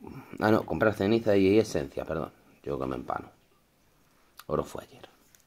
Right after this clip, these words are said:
Como os dije, los eventos, las ritualidades, pues bueno, aquí se va comprando poco a poco. Podría haber comprado por diez, porque soy así de listo.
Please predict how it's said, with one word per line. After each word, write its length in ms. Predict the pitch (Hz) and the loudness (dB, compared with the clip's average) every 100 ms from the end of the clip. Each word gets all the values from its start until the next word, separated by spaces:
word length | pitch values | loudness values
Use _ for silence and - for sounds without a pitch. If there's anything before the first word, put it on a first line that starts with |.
| _ _ _ _ _ _ _ - | _ _ _ _ _ _ _ -8
Como 180 | 101 95 | -2 2
os 120 | 87 | 4
dije, 300 | 92 - 80 | 4 2 0
los 180 | 80 78 | -2 0
eventos, 340 | 87 110 120 123 | 4 2 2 2
las 140 | 92 | 2
ritualidades, 640 | 82 82 87 113 139 143 | 2 -2 2 4 6 4
pues 160 | - 71 | 0 -4
bueno, 220 | 67 52 | -2 -4
aquí 180 | - - | -6 -10
se 100 | 71 | -4
va 140 | 67 | -4
comprando 400 | 69 65 71 71 | -2 -2 -2 -2
poco 140 | 67 73 | 0 0
a 80 | 92 | 2
poco. 400 | 127 127 131 - | 2 2 -2 -2
Podría 240 | 78 78 | -2 -2
haber 160 | 80 78 | -2 -4
comprado 340 | 71 78 76 | -6 -6 -6
por 180 | 73 73 | -8 -6
diez, 240 | 104 147 - - | -2 -2 -4 -20
porque 440 | - - - - - - - _ _ - - - - - - - - - | -20 -16 -16 -16 -18 -20 -20 _ _ -20 -20 -20 -18 -8 -8 -8 -12 -12
soy 220 | - 110 98 | -4 2 4
así 200 | 85 101 | 4 2
de 120 | 90 | 2
listo. 420 | 110 110 117 120 | 2 2 0 -2